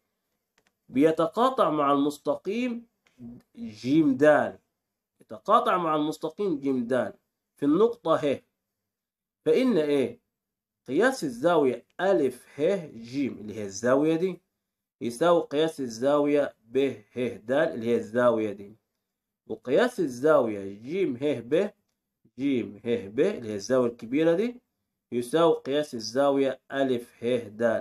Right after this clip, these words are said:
اللي هي الزاوية دي. طبعا نشوف مع بعض مثال رقم أربعة،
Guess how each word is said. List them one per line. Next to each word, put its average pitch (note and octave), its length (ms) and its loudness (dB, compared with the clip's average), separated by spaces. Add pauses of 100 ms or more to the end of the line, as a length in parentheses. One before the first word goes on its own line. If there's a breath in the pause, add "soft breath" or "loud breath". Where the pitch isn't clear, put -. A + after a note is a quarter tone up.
اللي A2 140 -8
هي A#2 100 2
الزاوية A2 800 0
دي. G2+ 220 -18 (560)
طبعا B2+ 260 0
نشوف A3+ 260 0
مع C#3+ 160 4
بعض C#3+ 280 2
مثال A#2+ 420 -2
رقم A#2 460 -2
أربعة، D3 720 0